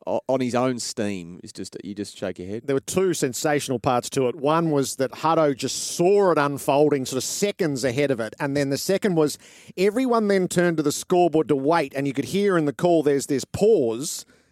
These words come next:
Speaker 2: and then there's this <laughs> extraordinary gasp from the crowd as they see the first replay. We all knew we'd seen something memorable.
Speaker 1: And Michael Wilson on the spot,
Speaker 2: Yeah.
Speaker 1: uh, photographer-wise. I mean, that was, that will la-, last forever. So great that it's been captured perfectly.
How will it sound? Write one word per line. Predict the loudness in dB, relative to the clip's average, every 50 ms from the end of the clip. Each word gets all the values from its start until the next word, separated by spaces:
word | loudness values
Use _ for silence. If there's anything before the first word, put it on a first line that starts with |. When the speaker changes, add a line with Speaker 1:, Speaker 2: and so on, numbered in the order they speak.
| _ -4
Speaker 2:
and | -2 0 2
then | 2 2 2
there's | 0 0 -2
this | -4 -4 -4 -4 -6
<laughs> | -6 -6
extraordinary | -6 -10 -10 -8 -4 0 2 4 4 4 4 2 2 0 0 0
gasp | -2 -4 -4 -2 -2 0 0 0 0 -2 -4 -8 -4
from | -2 -2 -2
the | -2 -2
crowd | 0 2 2 2 2 2
as | 0 0
they | -2 -2
see | -2 -4 -4 -4 -2 -2 -2
the | -4 -6
first | -4 -4 -2 -2 -2 -2 -4
replay. | -4 -4 -2 -2 -2 -2 0 2
We | 2 4
all | 4 4 4 4 2
knew | 2 0 0 0 2 2 2
we'd | 2 0 -2 -2 -6 -6
seen | -6 -4 -4 -4 -6
something | -4 -4 -4 -4 -4 -6 -8 -4 -4
memorable. | -4 -4 -4 -6 -8 -8 -10 -12 -8 -4
Speaker 1:
And | -4 0 2 4
Michael | 2 4 4 4 4
Wilson | 6 4 4 2 2 0 2
on | 2 2 2 2 2
the | 0 0
spot, | -2 -4 -2 0 2 2 2 2 -2 -4
Speaker 2:
Yeah. | -4 -2 0
Speaker 1:
uh, | 0 0 0 -2 -6 -8
photographer-wise. | -10 -4 -2 -2 2 2 2 2 2 0 0 0 0 0 0 0 0 -2 -2 -2
I | -2 -2
mean, | -2 0 0
that | -2 -2 -2
was, | -2 -4 -4 -4
that | -4 -2 0 0 2
will | 0 0
la-, | 0 0 -2 -2 -2
last | -2 -2 -2 -2 -2 -4
forever. | -4 -2 -2 0 0 0 -2 -2
So | 0 0 0 0
great | 0 -2 -2 -2 -4
that | -6
it's | -8 -10 -8
been | -6 -6 -6 -6 -6
captured | -6 -6 -6 -6 -8 -8 -10 -10 -6
perfectly. | -6 -4 -4 -4 -6 -8 -8 -10 -12